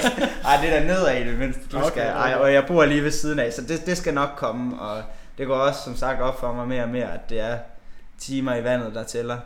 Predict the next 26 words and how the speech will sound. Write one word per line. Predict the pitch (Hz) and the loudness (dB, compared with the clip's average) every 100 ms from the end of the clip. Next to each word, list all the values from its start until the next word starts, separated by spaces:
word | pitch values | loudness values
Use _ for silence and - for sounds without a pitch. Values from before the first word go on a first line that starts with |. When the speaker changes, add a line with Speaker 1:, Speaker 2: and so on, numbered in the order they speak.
| - | -12
Speaker 1:
når | 110 | -12
det | 113 | -10
gælder | 117 113 | -10 -10
svømning. | - 113 110 | -10 -10 -10
Så | - | -8
der | 113 | 2
er | 160 123 | 4 4
ikke | 123 | 0
så | - | -4
meget | 120 104 113 | -6 -6 -8
forskel, | 101 113 - - - | -10 -12 -12 -14 -14
og | - | -10
det | 135 135 | -4 -2
er | 123 | -2
super | 143 127 110 | -4 -6 -8
fedt | 123 107 | -8 -8
at | |
være | 107 107 | -8 -8
med, | 113 107 - 110 - | -8 -10 -8 -10 -4
at | 113 | -2
være | 117 120 | 0 0
med | 113 | -2
Aarhus | 107 - 120 | -4 -8 -8
nitten | 117 117 | -8 -8
hundrede | 113 104 | -10 -10
der. | 107 107 | -10 -12